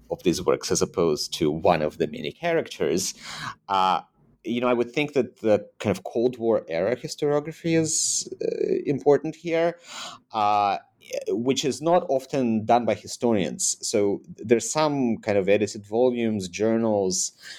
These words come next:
uh, that are very much part of the Cold War era Soviet Jewry movement, uh, the, the movement to,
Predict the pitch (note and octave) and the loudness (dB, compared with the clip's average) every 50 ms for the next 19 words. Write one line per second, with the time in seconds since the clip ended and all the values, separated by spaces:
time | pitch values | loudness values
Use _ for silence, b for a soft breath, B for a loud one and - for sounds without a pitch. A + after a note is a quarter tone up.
0 | B B B B B B _ _ - F#2+ F#2 F#2 F2+ F2 F2+ D#2 - - _ _ | B B B B B B _ _ -2 0 2 2 2 2 0 -2 -4 -10 _ _
1 | - A2+ A2 A2+ A2+ A2 G#2 G2+ A#2+ C3+ D3+ D#3 C#3+ A#2+ A2+ A2+ A2+ A2 - - | -12 -2 0 2 2 2 0 0 2 2 2 2 0 0 0 0 0 -2 -4 -12
2 | _ - G#2+ G#2 G#2 G#2+ G#2 G2+ F#2+ G#2 F#2+ - - G#2+ G#2+ G2+ G2 G2 F#2+ - | _ -2 0 2 2 0 -2 -2 -4 -6 -6 -2 0 0 0 0 0 -2 -2 -2
3 | - F#2 F#2 F#2 F#2 F2+ F2 F2 F2 E2+ E2 _ _ - - G#2 F#2 F#2 F2+ F#2+ | 0 0 0 2 2 2 2 0 0 -2 -4 _ _ -4 -2 0 0 0 -2 0
4 | A2 A2 G#2+ G2+ F2+ F2 D#2 - C#2 B1 - - - _ _ _ - D#2+ D2 C2+ | 0 2 2 2 0 -2 -6 -6 -10 -10 -8 -10 -14 _ _ _ -2 -2 0 0
5 | A#1+ A#1 G1+ - _ _ - - - - F2 E2 D#2+ D2+ - _ _ _ _ _ | 0 -2 -2 -4 _ _ -20 -10 -4 0 0 0 0 -2 -6 _ _ _ _ _
6 | - F2+ F#2 F2 F#2 G2 F#2+ G2 G2 F#2+ F#2 F#2 F#2 - - F#2 F2 E2+ E2+ D#2+ | -6 -4 -2 0 2 2 2 2 2 0 0 0 -4 -4 -2 0 2 2 2 2
7 | D#2 C#2+ C#2 C#2+ | 0 0 0 -4